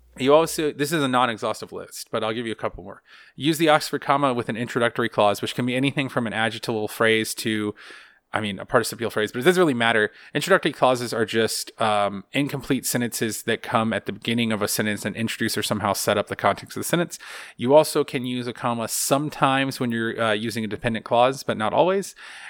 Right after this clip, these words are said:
And finally, use a comma in parenthetical phrases and nouns of direct address. So if you're renaming a noun in your sentence or you're providing outside inter-,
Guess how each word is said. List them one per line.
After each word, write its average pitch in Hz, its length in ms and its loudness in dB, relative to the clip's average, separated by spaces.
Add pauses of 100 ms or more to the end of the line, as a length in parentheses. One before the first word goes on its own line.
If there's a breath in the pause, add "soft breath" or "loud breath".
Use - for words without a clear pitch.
And 123 440 2
finally, 156 460 2
use 131 260 -4
a 131 40 -2
comma 120 400 0
in 110 260 -2
parenthetical 117 560 0
phrases 113 560 0
and 107 380 0
nouns 107 260 -2
of 104 80 -8
direct 101 300 -2
address. 104 400 -2
So 104 420 -2 (320 loud breath)
if - 160 -2
you're 147 140 6
renaming 139 560 2
a 120 40 2
noun 113 280 4
in 110 100 0
your 104 100 -2
sentence - 560 -4
or 110 300 2
you're 107 480 2
providing 110 480 0
outside 110 340 0
inter-, 107 300 -4